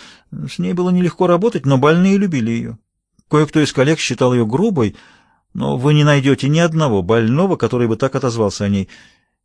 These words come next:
Пирс же очень старалась. Она расхаживала с видом юной Флоренс Найтингейл, по крайней мере, ей, видимо, самой так казалось,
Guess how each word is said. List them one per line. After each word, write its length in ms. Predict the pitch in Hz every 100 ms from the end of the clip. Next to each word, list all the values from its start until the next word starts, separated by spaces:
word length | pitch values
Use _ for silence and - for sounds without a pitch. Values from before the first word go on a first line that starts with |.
| _ _
Пирс 240 | 170 220
же 200 | 185 160
очень 360 | 185 165 - 165
старалась. 760 | - 147 131 110 78 69 - - _ _ _ _ _ _ _ _ _ _
Она 240 | 123 139 147
расхаживала 680 | 139 - 170 139 127 120
с 140 | 113 131
видом 260 | 135 120
юной 320 | 117 135 127
Флоренс 460 | 110 123 127 120 95
Найтингейл, 760 | 127 170 170 170 156 151 147 - - - - _ _
по 120 | 135
крайней 260 | 123 120 120
мере, 180 | 117 110
ей, 200 | 113 110
видимо, 240 | 98 101
самой 260 | 104 110 147
так 140 | 135
казалось, 440 | - 98 95 90